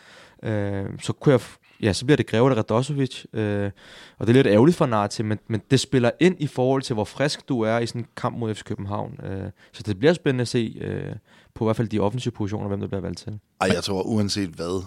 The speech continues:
Speaker 2: så tror jeg, om han havde været med U nitten-landsholdet, så tror jeg ikke, Noah Narte har startet den her kamp. Jeg tror, det var helt bevidst, at man vælger at tage en hjemmekamp mod Silkeborg, som står godt til ham. Også Silkeborg-hold, som ikke spiller så fysisk igen. Det gør F C København måske heller ikke med de typer, de har, men, øh,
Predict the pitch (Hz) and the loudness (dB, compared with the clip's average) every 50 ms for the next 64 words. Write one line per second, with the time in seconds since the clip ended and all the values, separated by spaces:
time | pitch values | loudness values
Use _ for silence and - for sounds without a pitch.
0 | - - - - 92 80 - - 98 95 87 85 82 80 82 80 82 87 87 90 | -10 -14 -12 -10 -8 -8 -6 -4 -4 -2 -2 -4 -4 -6 -8 -10 -8 -8 -6 -6
1 | 90 87 85 82 90 85 85 87 90 90 101 95 90 85 82 - 92 85 82 80 | -6 -6 -6 -8 -8 -8 -6 -6 -6 -6 -6 -6 -6 -8 -8 -6 -6 -6 -6 -6
2 | 80 80 87 82 - 92 85 85 85 87 82 80 78 76 78 82 - - 82 76 | -6 -8 -8 -8 -6 -6 -6 -6 -6 -8 -8 -8 -8 -8 -10 -10 -10 -12 -12 -10
3 | - 78 76 80 85 82 85 82 80 82 80 - - 82 85 73 90 95 - - | -10 -10 -10 -10 -10 -12 -12 -12 -12 -12 -12 -12 -12 -10 -8 -8 -8 -6 -2 0
4 | 113 110 101 101 98 95 92 92 92 87 - - - - - - - - - - | 0 0 0 0 0 0 0 0 -2 -4 -6 -8 -14 -18 -18 -18 -18 -18 -20 -20
5 | _ _ _ - 120 120 107 104 107 101 107 110 101 - 110 95 95 101 95 98 | _ _ _ 2 2 2 4 4 2 2 2 2 2 0 0 0 0 0 2 2
6 | 101 104 107 110 101 92 - - 110 104 101 104 101 98 110 101 110 98 92 95 | 2 2 4 2 2 2 2 2 2 2 2 2 0 0 0 0 -2 -2 -2 -2
7 | 104 113 - - 110 101 107 117 98 107 92 87 85 - 110 98 90 - - 113 | -4 -4 -4 -4 -4 -4 -4 -4 -4 -2 -2 -2 -4 -6 -6 -8 -6 -2 -2 -2
8 | 107 98 - 101 98 98 - - 107 101 95 98 95 - - - - 113 104 101 | -2 -2 -2 -4 -4 -4 -2 -2 -2 0 0 -2 -4 -4 -4 -4 -4 -2 -2 -2
9 | 95 104 98 90 92 92 - - 98 98 90 - - 101 92 92 95 - - - | -2 -2 -2 -2 -2 -4 -4 -6 -6 -6 -6 -6 -4 -4 -2 -2 -2 -2 -2 -2
10 | 104 107 - - - 104 95 92 - - 85 - - 92 87 98 90 87 95 95 | -2 -2 -2 -2 -4 -6 -6 -6 -8 -8 -10 -12 -12 -12 -10 -8 -8 -8 -8 -10
11 | _ - - - - - - - - - 85 104 110 107 101 - - 90 101 98 | _ -20 -20 -20 -20 -20 -20 -14 -12 -2 2 4 4 4 4 2 2 2 2 2
12 | 95 101 104 110 104 92 - 113 107 107 107 95 98 87 104 104 - - 110 107 | 4 4 2 2 2 0 0 0 2 2 2 0 -2 -2 -4 -4 -2 -2 0 0
13 | 101 107 - - 127 123 113 104 95 - - - 101 98 92 90 92 95 92 90 | 0 0 0 2 2 2 2 2 -2 -2 -4 -4 -4 -2 -2 0 -2 -2 -2 -4
14 | 87 87 82 | -4 -6 -6